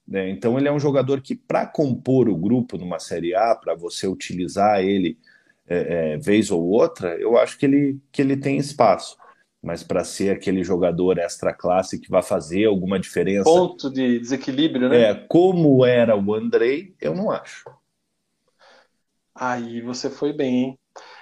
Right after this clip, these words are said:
Speaker 2: É, e aí, cara, vou aproveitar a deixa do Samu aqui também, sobre o Aleph Manga, né? É,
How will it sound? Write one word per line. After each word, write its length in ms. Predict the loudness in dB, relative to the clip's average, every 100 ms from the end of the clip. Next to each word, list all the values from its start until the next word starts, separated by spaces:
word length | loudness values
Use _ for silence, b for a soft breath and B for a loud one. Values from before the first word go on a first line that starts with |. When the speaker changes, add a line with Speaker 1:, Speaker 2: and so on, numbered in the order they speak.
| B
Speaker 2:
É, 720 | 8 10 12 12 10 10 8
e 100 | 8
aí, 220 | 8 10 8
cara, 240 | 6 6
vou 140 | 6
aproveitar 380 | 4 2 2 4
a 20 |
deixa 280 | 4 4 0
do 440 | -2 0 0 0 -2
Samu 340 | -4 0 -2
aqui 180 | -2 -6
também, 480 | -4 2 2 0 -6 _
sobre 400 | 0 2 4 8
o 100 | 8
Aleph 280 | 8 6 4
Manga, 340 | 2 4 4
né? 160 | 2 0 -6 _ b b b b b
É, 920 | 0 4 6 6 6 6 6 4 4